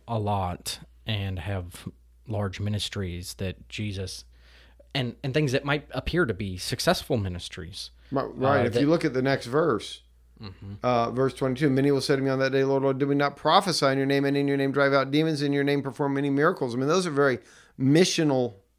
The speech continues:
Speaker 2: activities. Uh, they, they, they are truly missional activities. That, those are the things that draw the crowds. Uh, and yet, I will tell them plainly, "I never knew you."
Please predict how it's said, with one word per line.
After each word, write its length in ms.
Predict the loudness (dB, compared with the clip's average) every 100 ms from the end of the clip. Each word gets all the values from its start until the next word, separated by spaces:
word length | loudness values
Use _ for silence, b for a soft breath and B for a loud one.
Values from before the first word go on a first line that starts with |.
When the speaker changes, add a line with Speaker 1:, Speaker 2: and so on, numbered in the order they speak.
| _ _ _ _ 2
Speaker 2:
activities. 840 | 2 2 0 2 -2 -8 -20 -20 _ _ _ _ _ _ _ -10
Uh, 500 | -4 -4 -4 -8 -12 -10
they, 240 | -2 0
they, 220 | 2 0 0
they 260 | 2 4
are 320 | 8 8 6 -2 -12
truly 480 | 4 8 8 6 6
missional 520 | 6 4 0 -2 0
activities. 680 | -2 0 0 0 -2 -6 -2
That, 260 | 0 0 b b b
those 340 | 10 10 10 6
are 60 |
the 120 | 2
things 320 | 2 2 2 0
that 140 | -4
draw 280 | 2 4 4
the 100 | 2
crowds. 680 | 2 2 2 -4 -12 -18 -20 _ _ _ _ _ _ -6
Uh, 360 | -2 0 -2 -2
and 160 | 2
yet, 360 | 4 4 0 _ _ _ -2
I 80 |
will 140 | 0 2
tell 180 | 0 0
them 160 | -2
plainly, 340 | -2 -2 0 -2
"I 120 | -4
never 240 | -6 -6
knew 100 | -8
you." 280 | -8 -12